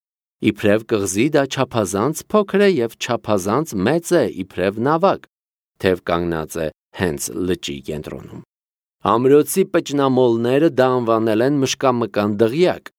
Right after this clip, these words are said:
և ինքը, ծերուկ Թոմը, ատամներն է կրճտացնում լսելով այդ մականունը,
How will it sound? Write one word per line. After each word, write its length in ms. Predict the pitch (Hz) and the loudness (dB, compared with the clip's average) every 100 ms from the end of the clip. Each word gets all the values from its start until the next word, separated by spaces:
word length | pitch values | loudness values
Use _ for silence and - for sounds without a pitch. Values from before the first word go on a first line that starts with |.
| _ _ - | _ _ 4
և 220 | 143 135 - | 4 4 -2
ինքը, 480 | 170 165 117 - 175 190 _ _ | 2 2 0 0 -2 -2 _ _
ծերուկ 360 | 143 131 123 - | 4 4 2 -6
Թոմը, 360 | - 95 87 85 _ | -6 -4 -4 -8 _
ատամներն 720 | - 170 180 180 165 117 90 | 0 2 4 2 4 0 -2
է 40 | 90 | -4
կրճտացնում 840 | - 95 101 104 98 - 104 98 | -6 -6 0 2 2 0 -2 0
լսելով 420 | 92 92 98 92 87 | 0 0 0 0 -2
այդ 220 | 87 95 | -4 -4
մականունը, 600 | 95 92 98 131 139 | -4 0 2 2 4